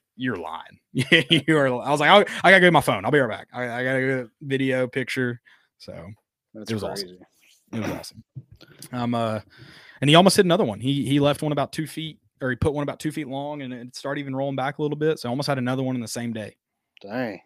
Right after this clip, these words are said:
Speaker 1: Not, I
Speaker 2: After
Speaker 1: don't
Speaker 2: the,
Speaker 1: even know
Speaker 2: after
Speaker 1: if
Speaker 2: that,
Speaker 1: he
Speaker 2: do you just quit golf? You just
Speaker 1: I told
Speaker 2: done?
Speaker 1: him, I said, if, I said, "If that goes in, I don't know if he quit golf, but I think we just leave. I think that we leave it there." And
Speaker 2: You
Speaker 1: just,
Speaker 2: get a
Speaker 1: that's
Speaker 2: free
Speaker 1: the
Speaker 2: round
Speaker 1: day.
Speaker 2: after that, right?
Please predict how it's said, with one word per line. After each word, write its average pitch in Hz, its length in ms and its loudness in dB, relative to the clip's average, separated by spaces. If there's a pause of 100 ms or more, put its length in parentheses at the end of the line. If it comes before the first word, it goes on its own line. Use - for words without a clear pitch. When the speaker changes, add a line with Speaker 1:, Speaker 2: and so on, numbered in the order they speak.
(480)
Speaker 1:
Not, 190 120 0
I 175 40 2
Speaker 2:
After 160 160 6
Speaker 1:
don't 170 100 4
Speaker 2:
the, 165 60 8
Speaker 1:
even 143 80 6
know 185 40 12
Speaker 2:
after 202 200 6
Speaker 1:
if 147 60 4
Speaker 2:
that, 151 160 12
Speaker 1:
he 160 80 4
Speaker 2:
do 156 40 6
you 165 80 4
just 151 140 -4
quit 160 240 0
golf? 139 420 0 (220)
You 120 100 -10
just 120 100 -4
Speaker 1:
I 156 40 2
told 180 180 8
Speaker 2:
done? 143 80 2
Speaker 1:
him, 143 100 0
I 123 40 -2
said, 143 140 -2
if, 127 80 -4 (200)
I 143 80 -8
said, 170 160 -2
"If 127 80 -4
that 160 180 -4
goes 143 200 0
in, 143 60 -4
I - 20 -4
don't 170 100 -2
know 180 60 0
if 156 100 -2
he 151 80 -8
quit 139 220 -4
golf, 120 260 0
but 113 80 -8
I 110 60 -8
think 165 180 -6
we 147 100 0
just 107 200 -8
leave. 92 280 -18
I 104 60 -10
think 131 260 -8
that 117 120 -10
we 117 80 -4
leave 110 240 -6
it 92 100 -12
there." 85 280 -10
And 87 100 -18
Speaker 2:
You 90 100 -20
Speaker 1:
just, 143 140 -8
Speaker 2:
get 175 80 6
a 151 60 4
Speaker 1:
that's 127 120 -2
Speaker 2:
free 156 120 2
Speaker 1:
the 143 40 2
Speaker 2:
round 147 300 2
Speaker 1:
day. 117 60 0
Speaker 2:
after 110 180 -6
that, 107 160 -4
right? 135 260 -4